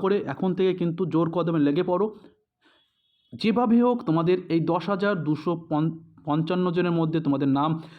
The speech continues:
সিলেক্ট করতে হবেই এবং বাড়ির মুখ কিন্তু উজ্জ্বল করতে হবে। তো তোমাদের সবাইকে শুভকামনা, শুভকামনা জানিয়ে আমি ভিডিওটা এখানেই শেষ করছি। আবার দেখা হবে পরবর্তী শিফটে, পরবর্তী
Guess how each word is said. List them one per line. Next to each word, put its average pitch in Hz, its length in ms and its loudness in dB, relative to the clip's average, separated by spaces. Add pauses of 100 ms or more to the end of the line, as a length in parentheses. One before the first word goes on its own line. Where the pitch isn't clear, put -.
(180)
সিলেক্ট 202 340 0
করতে 208 220 0 (380)
হবেই 220 240 2 (340)
এবং 147 140 0 (1400)
বাড়ির 180 340 2
মুখ 160 100 2 (100)
কিন্তু 143 180 -2 (100)
উজ্জ্বল 127 300 -4
করতে 120 240 -6
হবে। 156 140 -10 (640)
তো - 40 -8 (120)
তোমাদের 165 300 0 (580)
সবাইকে 180 380 0 (100)
শুভকামনা, 170 420 0 (520)
শুভকামনা 170 600 0
জানিয়ে 160 240 0 (380)
আমি 135 180 2 (680)
ভিডিওটা 143 240 0
এখানেই 147 340 0
শেষ 165 180 -2
করছি। 208 240 -4 (480)
আবার 147 180 -2 (100)
দেখা 131 200 -4
হবে 160 120 -2 (120)
পরবর্তী 127 400 -4
শিফটে, - 300 -6 (800)
পরবর্তী 135 720 -4